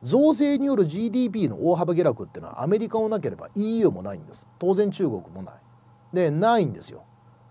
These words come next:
で、純粋に彼らっていうのは、あー、そのコロナの影響による経済の低迷っていう部分はあります。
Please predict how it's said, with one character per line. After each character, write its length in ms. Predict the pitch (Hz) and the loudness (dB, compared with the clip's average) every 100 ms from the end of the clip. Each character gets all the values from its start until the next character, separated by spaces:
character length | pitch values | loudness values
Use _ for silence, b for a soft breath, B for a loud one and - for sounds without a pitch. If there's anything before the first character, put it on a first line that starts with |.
| _ 226 | _ -2
で、 160 | 254 | 0
純 240 | 170 254 247 | 2 0 0
粋 100 | 262 | -2
に 100 | 233 | 0
彼 220 | 254 220 | 4 6
ら 100 | 151 | 4
っ 60 | 117 | 2
て 120 | 123 | -4
い 40 | |
う 40 | 120 | -2
の 100 | 180 | 4
は、 320 | 226 127 - b - | 6 6 4 b 2
あ 300 | 165 165 156 | 8 10 8
ー、 20 | |
そ 120 | 160 | 6
の 80 | 131 | -4
コ 160 | 156 208 | 0 0
ロ 100 | 139 | 0
ナ 100 | 107 | -4
の 60 | |
影 260 | 95 170 175 | 0 2 2
響 260 | 180 175 | 2 0
に 60 | 185 | 0
よ 100 | 247 | 0
る 260 | 294 147 - - | 4 4 2 -8
経 200 | - 147 | 0 0
済 200 | 104 104 | 0 -4
の 100 | 151 | -6
低 240 | - 107 95 | -6 -4 -4
迷 140 | 110 | -2
っ 40 | 120 | -4
て 160 | - | -2
い 40 | 131 | -2
う 40 | |
部 120 | 143 | -2
分 140 | 104 78 | -4 -10
は 120 | - | -10
あ 100 | 101 | -10
り 80 | 95 | -10
ま 140 | |
す。 80 | - | -14